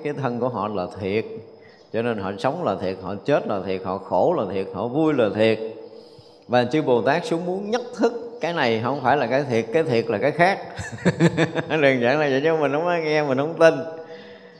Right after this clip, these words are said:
Cho nên cố gắng mà nhắc đi nhắc lại hoài, chỉ có chuyện duy nhất đó thôi.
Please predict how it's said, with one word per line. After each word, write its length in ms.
Cho 60
nên 200
cố 180
gắng 280
mà 60
nhắc 220
đi 180
nhắc 200
lại 160
hoài, 320
chỉ 120
có 180
chuyện 200
duy 140
nhất 200
đó 140
thôi. 400